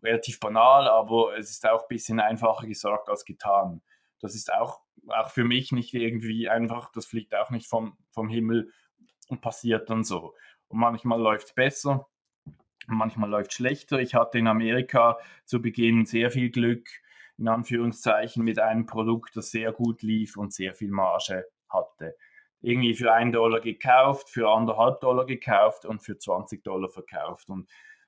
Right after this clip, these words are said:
und mit dem Produkt ging's dann relativ, ähm, gut vorwärts. Und Glück ist schon auch noch ein Thema in der Umsetzung, was ich dir nahebringen will, weil Glück braucht's immer.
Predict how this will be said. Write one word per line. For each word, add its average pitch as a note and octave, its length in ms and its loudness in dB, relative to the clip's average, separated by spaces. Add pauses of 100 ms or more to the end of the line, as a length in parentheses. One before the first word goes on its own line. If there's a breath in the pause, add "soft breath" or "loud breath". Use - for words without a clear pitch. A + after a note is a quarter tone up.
und G#2+ 160 -6
mit G#2+ 180 -4
dem A#2 180 0
Produkt B2+ 540 -2
ging's C3 320 -2
dann A2+ 500 2 (240)
relativ, A2+ 760 -4 (380)
ähm, G2+ 600 0 (1080)
gut C#3 260 4
vorwärts. A2+ 680 4
Und C3 240 0
Glück G3 260 0
ist - 160 -2
schon F#3 220 2
auch F3 380 4 (180)
noch D#3 260 2
ein D#3+ 160 -4
Thema D3+ 400 2
in D3+ 120 2
der D#3 100 2
Umsetzung, C#3+ 840 2 (340 loud breath)
was C3 220 0
ich C3+ 200 -8
dir C3+ 500 4 (520 loud breath)
nahebringen C3 800 2
will, A2 340 0
weil A2+ 180 4
Glück C#3+ 380 0
braucht's A#2+ 460 2
immer. B2+ 500 0